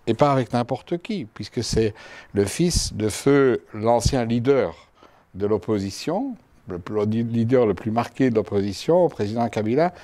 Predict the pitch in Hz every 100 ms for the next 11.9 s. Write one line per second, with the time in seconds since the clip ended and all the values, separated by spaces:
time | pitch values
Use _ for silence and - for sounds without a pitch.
0 | - - - 160 147 - 120 120 139 143
1 | - 120 113 120 123 110 107 98 101 92
2 | 87 - - - - - - 113 120 131
3 | 120 156 139 147 143 139 127 196 208 -
4 | 135 135 131 135 - _ - 117 120 -
5 | - - 127 165 185 - - - - _
6 | 117 127 180 175 - 131 123 120 - _
7 | _ _ _ _ - 117 117 156 123 87
8 | 82 87 _ _ _ _ _ 117 117 151
9 | 135 - 156 - - 117 110 143 139 -
10 | 123 113 107 - 143 160 - - - 180
11 | 139 113 117 113 - 113 110 101